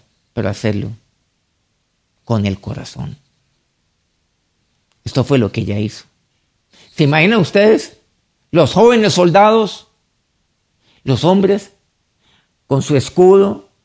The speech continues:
con su espada, al ver que Débora subía con ellos. Es que Débora no los animó diciéndoles, "Ánimo, ánimo, muchachos, ustedes pueden".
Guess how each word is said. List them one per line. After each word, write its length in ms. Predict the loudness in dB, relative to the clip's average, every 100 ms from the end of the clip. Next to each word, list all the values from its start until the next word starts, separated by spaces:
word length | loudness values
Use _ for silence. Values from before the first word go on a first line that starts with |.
| _
con 160 | -6 -2
su 100 | -2
espada, 600 | 0 0 0 -2 -8 _ -4
al 160 | 0
ver 200 | 2 0
que 120 | 2 4
Débora 320 | 4 2 0
subía 380 | 0 0 0 2
con 140 | 2
ellos. 420 | 2 -2 -8 -14 _ _ _ _ _ _ _ _ _ _ _ _ _ _ _
Es 160 | -6
que 80 | 0
Débora 300 | 2 4 4
no 100 | 4
los 220 | 2 2
animó 260 | 0 0 2
diciéndoles, 440 | 2 2 2 2
"Ánimo, 520 | 0 0 0 -2 -2 0
ánimo, 460 | 0 -2 -2 -2
muchachos, 680 | -2 -2 -2 -4 -4 -6 -4
ustedes 560 | -6 0 2 4 2 -2
pueden". 640 | 0 2 4 4 2 -2